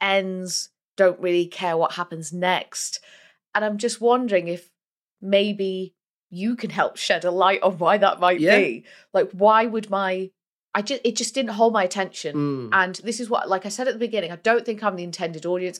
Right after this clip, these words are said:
Speaker 1: I reckon if I'd have watched this when I was a young teen, so
Speaker 2: Mm.
Speaker 1: maybe, like, thirteen, fourteen, I reckon I would have been,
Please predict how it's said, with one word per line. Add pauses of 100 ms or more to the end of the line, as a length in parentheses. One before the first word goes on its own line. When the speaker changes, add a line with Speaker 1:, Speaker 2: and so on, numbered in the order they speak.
Speaker 1:
I
reckon (420)
if
I'd
have
watched
this
when
I
was
a
young (160)
teen, (220)
so
Speaker 2:
Mm.
Speaker 1:
maybe,
like,
thirteen,
fourteen, (260)
I
reckon
I
would
have
been,